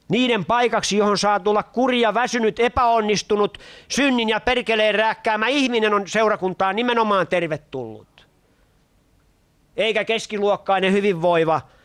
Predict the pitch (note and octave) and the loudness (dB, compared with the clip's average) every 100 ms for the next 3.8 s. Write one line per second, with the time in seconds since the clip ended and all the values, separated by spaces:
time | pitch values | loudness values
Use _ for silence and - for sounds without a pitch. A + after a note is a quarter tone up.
0 | _ F3+ G3+ F3 F#3 F3 F3+ E3+ F3 F3 | _ 0 0 0 -2 0 -2 0 2 2
1 | F3 F3+ E3+ F#3 E3+ E3+ D#3+ G3 E3 B2 | 4 2 2 0 0 -2 -2 0 0 -2
2 | A2 G#2 - G#3+ G3 F#3 G#3 A3 G3+ F#3+ | -4 -8 -4 0 0 -2 -2 0 0 -2
3 | - F3+ D#3+ D3+ C#3 C3 A2+ A2 | 0 2 2 2 0 -2 -2 -6